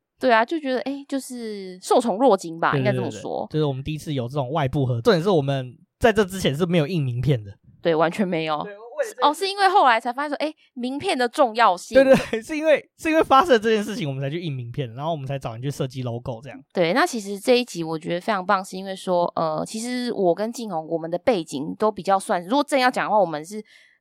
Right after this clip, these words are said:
Speaker 1: 比较像是本省人的一个角度。我们因为这一集啊，然后聊了很多跟眷村相关的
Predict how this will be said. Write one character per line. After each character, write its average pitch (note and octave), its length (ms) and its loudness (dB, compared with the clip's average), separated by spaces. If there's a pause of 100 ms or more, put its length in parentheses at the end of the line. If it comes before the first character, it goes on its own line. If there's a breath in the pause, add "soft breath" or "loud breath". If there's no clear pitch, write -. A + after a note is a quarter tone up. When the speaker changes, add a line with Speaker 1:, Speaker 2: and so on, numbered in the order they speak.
Speaker 1:
比 F3 80 -6
较 G#3 100 6
像 A3 220 0
是 F#3+ 380 -8
本 E3 160 2
省 D#3+ 200 0
人 B2 200 -10
的 D3 120 0
一 C#3+ 160 -8
个 C#3+ 460 -8
角 C3+ 240 0
度。 - 240 -8 (100)
我 F3 80 2
们 F3+ 220 2
因 B3 80 -2
为 B3 140 2
这 B3 180 2
一 A3+ 60 -4
集 D3+ 200 -8
啊， C#3+ 140 -6
然 D#3+ 160 -2
后 A3+ 60 4
聊 D#3 200 0
了 D#3+ 80 0
很 C#3+ 240 -4
多 E3+ 720 2
跟 F3 240 -2
眷 F3+ 220 0
村 E3 180 -4
相 E3 100 -8
关 D#3+ 160 -8
的 D3 40 -16